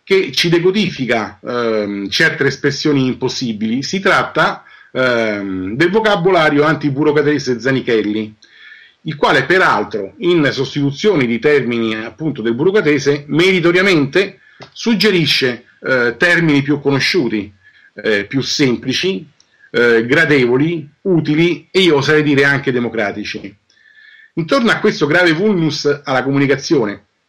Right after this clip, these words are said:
scusate, ostacolo alla comunicazione, ovviamente, eh, le disquisizioni intellettuali fioriscono,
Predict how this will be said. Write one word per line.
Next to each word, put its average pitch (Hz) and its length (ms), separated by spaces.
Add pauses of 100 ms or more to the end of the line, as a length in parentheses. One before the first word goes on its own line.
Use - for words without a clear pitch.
scusate, 98 720 (540)
ostacolo 113 760
alla 117 180
comunicazione, 135 840 (380)
ovviamente, 170 800 (280)
eh, 120 320
le 151 140
disquisizioni 165 1000
intellettuali 165 760
fioriscono, 104 760